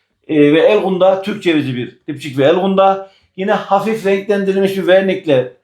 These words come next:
verniklenmiş. Şu üstündeki avuç içini tuttuğu yerler el kundağında ve burada bunlar, e, böyle ustalar elinde gitmeli bir, e, ince çizgili bir kesici var.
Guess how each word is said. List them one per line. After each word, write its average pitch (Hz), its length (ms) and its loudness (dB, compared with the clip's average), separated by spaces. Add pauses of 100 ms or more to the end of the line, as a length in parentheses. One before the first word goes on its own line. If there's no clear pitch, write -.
(320)
verniklenmiş. 196 920 0 (280)
Şu - 380 -10
üstündeki 165 760 0 (340)
avuç 190 340 0
içini 160 300 -2
tuttuğu 180 340 0
yerler 196 560 2 (300)
el 180 140 2
kundağında 170 500 0
ve 151 120 2
burada 175 280 0
bunlar, 196 360 0 (500)
e, 139 60 -2 (480)
böyle 180 440 0 (340)
ustalar 160 360 0
elinde 175 260 0
gitmeli 175 540 -2
bir, 147 340 -6
e, 127 680 -4 (200)
ince 165 500 0
çizgili 165 500 -2
bir 165 140 -6
kesici 151 400 0
var. - 200 0